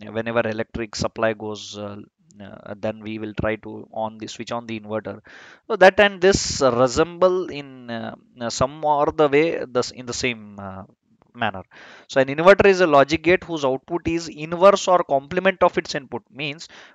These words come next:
whatever I am providing an input, okay, the output is complement of that particular input.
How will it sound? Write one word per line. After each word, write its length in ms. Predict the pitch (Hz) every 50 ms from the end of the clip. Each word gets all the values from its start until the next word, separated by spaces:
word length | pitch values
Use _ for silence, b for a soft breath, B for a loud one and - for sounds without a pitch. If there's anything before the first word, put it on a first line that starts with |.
| B
whatever 640 | _ - 120 120 123 - 165 170 180 196 202 202 - -
I 140 | - 147 147
am 340 | 147 147 147 143 143 135 123
providing 400 | - 135 127 143 147 156 160 156
an 100 | 147 135
input, 360 | 131 147 143 _ - 139 - _ _ _ _ _ _ _ _ _ _
okay, 180 | _ - 165 160 b b b b b _
the 120 | - 127
output 440 | 120 143 147 147 - - 196 190 -
is 160 | 202 202 -
complement 560 | - 156 143 143 143 - 196 190 202 196 -
of 120 | 196 170 160
that 180 | 165 156 - -
particular 400 | 156 143 131 - 143 147 143 131
input. 320 | 117 107 101 - 107 101